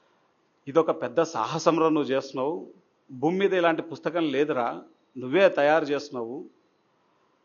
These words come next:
సాహసం చేసేటప్పుడు మనతో ఎవ్వరు ఉండర్రా, మనం ఒక్కళ్ళమే ఉంటాము, but దాని రిజల్ట్ వచ్చినప్పుడు ప్రపంచం అంతా మనతో ఉంటుందని" చెప్పాడు సార్. అటువంటి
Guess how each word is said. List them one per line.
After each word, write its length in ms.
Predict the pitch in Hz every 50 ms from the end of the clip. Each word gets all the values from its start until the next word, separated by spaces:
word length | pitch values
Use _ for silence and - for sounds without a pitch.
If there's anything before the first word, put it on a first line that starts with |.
| _ _ _ _ _ _ _ _ _ -
సాహసం 640 | - - 170 170 196 214 220 226 220 220 240 233 220 -
చేసేటప్పుడు 480 | 196 196 196 233 220 214 214 185 220 208
మనతో 340 | 190 175 165 180 185 202 202
ఎవ్వరు 380 | 180 151 147 139 160 202 202
ఉండర్రా, 500 | 175 143 151 175 196 190 - 160 147 139
మనం 220 | 165 180 165 160 143
ఒక్కళ్ళమే 440 | 135 131 - 190 196 208 208 220 214
ఉంటాము, 640 | 196 185 165 147 143 127 127 151 190 220 - - - - _ - -
but 220 | 185 202 - 190
దాని 280 | 156 156 175 185 185 170
రిజల్ట్ 380 | 143 170 170 220 269 277 262
వచ్చినప్పుడు 340 | 262 - - 226 240 208 240
ప్రపంచం 440 | 233 202 180 165 185 208 175 214 208
అంతా 160 | 208 196 220
మనతో 280 | 208 196 180 175 202 190
ఉంటుందని" 340 | 175 165 165 160 180 185 160
చెప్పాడు 240 | 139 117 127 113
సార్. 200 | - 123 110 104 95 - - _ _ _ - - _ _ - - - - - - - - - - - - - - - - - - - - - - - - - - - - - - - - - - - - - - - - - - _ -
అటువంటి 920 | 139 147 - 180 190 190 196 175 196 190 190 185 185 185 185 185 185 -